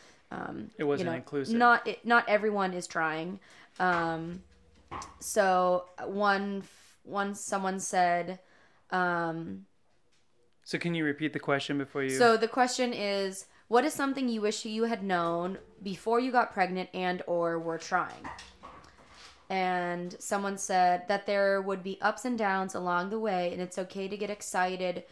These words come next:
Speaker 1: for the ups, not just worry about the down,
Speaker 2: Mm.
Speaker 1: which I think is great. And some s-, similar, "Celebrate the wins and work through anything scary."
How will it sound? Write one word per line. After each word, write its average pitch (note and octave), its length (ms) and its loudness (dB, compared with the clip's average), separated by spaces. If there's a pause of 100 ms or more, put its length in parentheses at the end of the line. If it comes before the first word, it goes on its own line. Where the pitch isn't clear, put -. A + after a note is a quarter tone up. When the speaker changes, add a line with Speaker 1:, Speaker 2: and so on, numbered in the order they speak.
(200)
Speaker 1:
for G3 160 -4
the F#3 200 -4
ups, F3+ 480 -2
not F3+ 360 -4
just F3 380 -6
worry E3+ 360 -4
about D#3 280 -6
the - 80 -14
down, - 480 -12 (160)
Speaker 2:
Mm. D3 480 -4 (220)
Speaker 1:
which - 200 -16
I - 40 -14
think - 160 -18
is - 100 -16
great. - 480 -14 (600)
And F#3+ 240 0
some G3+ 260 0
s-, - 300 -8
similar, G#3 560 2 (200)
"Celebrate A#3 600 4
the A3+ 100 4
wins G3 480 -2
and F#3+ 260 -2
work F#3+ 220 -2
through F#3+ 360 -4
anything F3 440 -6
scary." D#3+ 600 -8